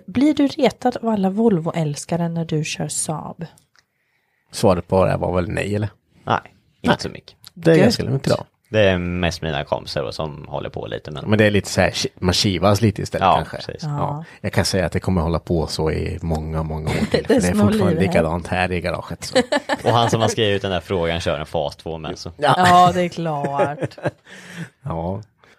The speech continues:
Speaker 2: Ja, så Sara, då fick vi, eh, veta lite mer om hur det var femton bast och köra A-traktor idag.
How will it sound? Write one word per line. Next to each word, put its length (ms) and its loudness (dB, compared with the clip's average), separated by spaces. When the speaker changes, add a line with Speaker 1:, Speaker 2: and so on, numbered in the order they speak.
Speaker 2:
Ja, 280 2
så 100 -4
Sara, 500 4
då 140 -2
fick 220 0
vi, 400 4
eh, 220 2
veta 260 2
lite 180 -6
mer 220 2
om 160 0
hur 100 2
det 160 2
var 400 0
femton 440 0
bast 280 -4
och 60 -2
köra 260 2
A-traktor 360 -2
idag. 140 0